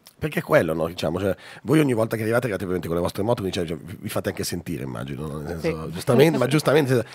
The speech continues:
Speaker 1: e quello già forse è quel piccolo primo passo che il bambino ha di, eh, fiducia anche verso di voi.
Speaker 2: Sì, perché siamo in tanti, le moto sono grosse, rumorose, siamo grandi, tatu-, adesso non guardate me, <laughs> però,
Speaker 1: No, no, qualche
Speaker 2: diciamo
Speaker 1: tatuaggio c'è, qualche tatuaggio ho visto, ho intravisto,
Speaker 2: Esatto.
Speaker 1: intravisto.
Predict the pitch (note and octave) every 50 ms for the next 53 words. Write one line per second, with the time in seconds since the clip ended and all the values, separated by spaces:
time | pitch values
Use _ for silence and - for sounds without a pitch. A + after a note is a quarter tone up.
0 | - - - - - G3+ F3+ - G3 G3+ A3+ A#3+ A3 F#3+ E3 F#3 E3+ D3+ E3 F3
1 | F3+ - - E3+ D3+ C#3 A#2+ D3 C#3 C3 B2+ - D3 - - D#3 D3 C#3+ A#2+ D#3
2 | D#3 D3 D3 C#3+ C#3 C#3 C3+ C3 C3 C3 B2+ B2 - C#3+ C#3 B2 - - D3+ -
3 | C3 A#2 A#2+ C3+ C3+ C3 A#2+ B2 B2+ A#2+ G#2 G2+ G#2 A2 A#2+ A#2+ G2+ G#2+ G#2+ G#2
4 | A2+ A2+ A2 G#2 F#2+ - - - - - - - - G2 F#2+ F#2 F2+ F2+ F2 F2
5 | F2 E2+ E2+ E2+ F2 - - C3+ G3+ C4 F3 - - G#2 G#2 F#2+ F#2 G2 F2+ E2+
6 | - - F#2 E2 F2 F2 E2 D2 C#2+ D2 D2 - A#3 G3 E3+ E3+ E3+ F3+ E3+ -
7 | G#3+ G#3 G#3 G#3+ G#3+ G3+ G3+ G3 F#3+ F#3 F3+ F3+ F#3+ G3 F#3+ G3 F3 C#3+ A#2 A#2
8 | B2 - - D3+ D3+ D3+ E3+ E3+ E3+ E3+ F#3 - - F#3+ - - G#3 G#3 G3 G3
9 | G3 F#3 F#3 F3 - - - G3+ G3 G3 G3 G3 G3 F#3+ F3+ E3 D3 C#3+ C#3+ C3
10 | B2+ C3+ C#3 C#3 C3+ C3+ C#3 C#3 C#3+ - - - D#3 D#3 E3+ F3 F3 E3+ F3 E3+
11 | E3+ E3 E3 E3 E3 D#3+ E3 E3 E3 F#3 E3+ D#3 C3 C#3 D3 D3 - F3 E3+ E3+
12 | - F3 D#3+ D#3+ D3+ D3 - D#3 D#3+ D#3 D#3+ D#3 E3 E3+ E3+ A3+ A#3 F#3+ E3 E3+
13 | E3 E3 F#3 G3+ F#3+ G3 F3 - F3 - - - - - - - - - - -
14 | - D#3 D3 B2 - - D#3 D3+ D3+ D3 E3+ E3 D3+ C#3+ C3+ - - F2+ F2+ G2+
15 | A#2 A2 B2 B2+ A2+ A2 G#2 G2 F#2+ E2+ - - F#2 F#2+ F#2+ G#2 A2 - A2+ G#2+
16 | G#2 F2 D#2 - - - - - G2 F2+ E2 D#2 - - F#2